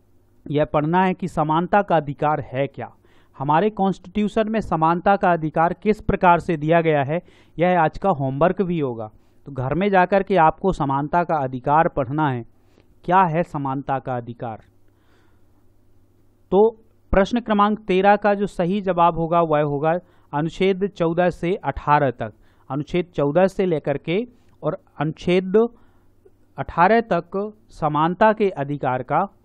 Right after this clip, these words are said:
वर्णन किया गया है। प्रश्न क्रमांक चौदह है स्क्रीन पर, संपूर्ण मौलिक अधिकारों का वर्णन किस अनुच्छेद से किस अनुच्छेद तक किया गया है।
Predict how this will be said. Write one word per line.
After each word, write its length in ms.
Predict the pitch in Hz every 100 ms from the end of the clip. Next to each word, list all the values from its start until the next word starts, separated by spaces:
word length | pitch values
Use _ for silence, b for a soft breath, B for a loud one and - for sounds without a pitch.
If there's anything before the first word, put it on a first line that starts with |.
| 180
वर्णन 600 | 147 131 135 139 151 185 -
किया 220 | 139 117
गया 260 | 117 113 110
है। 240 | 127 113 - _ _ _ _ _ _ _ _ _ - _ _ b b b b b b _ -
प्रश्न 300 | 185 196 247
क्रमांक 640 | 240 220 220 226 220 - 196
चौदह 440 | - 185 190 208
है 300 | 196 196 202 185
स्क्रीन 600 | 160 - _ 170 190 214
पर, 260 | 214 202 196
संपूर्ण 720 | - 175 175 - 214 226 220
मौलिक 360 | 190 190 196
अधिकारों 520 | 175 160 165 160 175
का 200 | 185 160 170 202 147
वर्णन 460 | 135 156 180 196 185
किस 220 | 226 220
अनुच्छेद 400 | 190 170 - 175
से 280 | 170 - 180 185 _
किस 240 | - 214 -
अनुच्छेद 460 | 170 160 - 156 -
तक 120 | 160 - _
किया 200 | 147 139
गया 220 | 127 117 107
है। 160 | 123